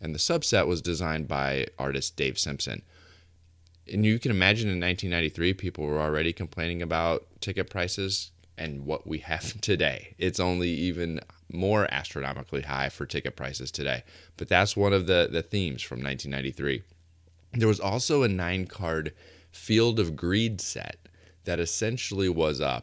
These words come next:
puzzle on the, on the back, which combined to show pictures of players holding picket signs on a field surrounded by corn. Kinda has that Field of Dreams look to it.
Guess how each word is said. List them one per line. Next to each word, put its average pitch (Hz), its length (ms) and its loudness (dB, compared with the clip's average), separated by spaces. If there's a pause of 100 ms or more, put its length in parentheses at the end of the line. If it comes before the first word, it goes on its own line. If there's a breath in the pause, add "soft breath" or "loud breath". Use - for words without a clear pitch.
puzzle 104 420 -2 (160)
on 73 200 -4
the, 55 200 -8
on 78 120 -6
the 71 40 -8
back, 65 280 -8
which - 160 -4
combined 82 400 0
to 98 80 -2
show 82 200 0
pictures 104 460 -4
of 107 160 -2
players 73 440 -2
holding 82 500 0
picket - 360 -4
signs 64 560 -8
on 73 160 -6
a 69 40 -8
field 78 580 0 (300 loud breath)
surrounded 78 440 -2
by 76 120 -2
corn. - 440 -8
Kinda 71 220 -6
has 78 400 -6
that 69 340 -2
Field 90 300 2
of 76 100 2
Dreams 76 380 -4
look 67 240 -6
to 71 200 -6
it. 58 200 -8